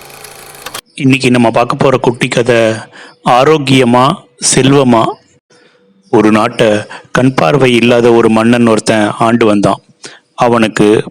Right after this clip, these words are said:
பட்டத்து இளவரசன் ஒருத்தனும் இருந்தான். ஒரு நாள் அவனை அழைத்து, "மகனே, இந்த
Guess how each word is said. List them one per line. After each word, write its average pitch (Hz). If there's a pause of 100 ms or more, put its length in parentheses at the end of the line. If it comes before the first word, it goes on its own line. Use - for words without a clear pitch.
பட்டத்து 127
இளவரசன் 127
ஒருத்தனும் 110
இருந்தான். 104 (580)
ஒரு 127
நாள் 120 (200)
அவனை 123
அழைத்து, 117 (240)
"மகனே, 107 (380)
இந்த 120